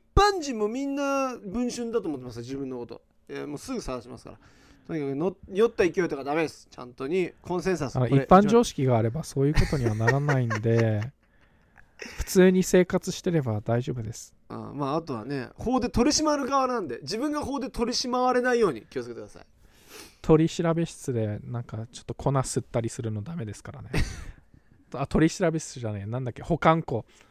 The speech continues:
Speaker 2: 保管するとこある。<laughs> なんて言うんだっけ、あそこ。
Speaker 1: 何それ？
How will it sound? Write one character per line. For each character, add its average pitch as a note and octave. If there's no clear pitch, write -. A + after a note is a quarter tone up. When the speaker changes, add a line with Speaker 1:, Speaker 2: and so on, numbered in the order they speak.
Speaker 2:
保 -
管 E3+
す D#3
る F3
と E3
こ -
あ D3+
る。 -
<laughs> F#3
な E3+
ん A#3
て -
言 D#3
う C3
ん -
だ C3+
っ -
け、 -
あ B2
そ -
こ。 -
Speaker 1:
何 C#3
そ A#2+
れ？ G#2